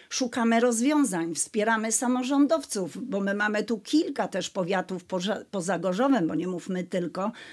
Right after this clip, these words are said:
że parlamentarzyści są dla Zielonej Góry i dla Gorzowa.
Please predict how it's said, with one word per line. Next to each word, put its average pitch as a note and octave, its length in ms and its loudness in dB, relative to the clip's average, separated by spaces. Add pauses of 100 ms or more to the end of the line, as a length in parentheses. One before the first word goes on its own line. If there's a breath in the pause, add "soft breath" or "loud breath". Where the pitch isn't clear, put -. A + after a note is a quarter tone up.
(220 loud breath)
że A3 180 4
parlamentarzyści G#3+ 1000 0
są G3+ 240 0
dla G3 180 0
Zielonej F#3+ 380 0
Góry F3+ 240 -2
i F#3+ 80 -4
dla A3 140 2
Gorzowa. C4 500 2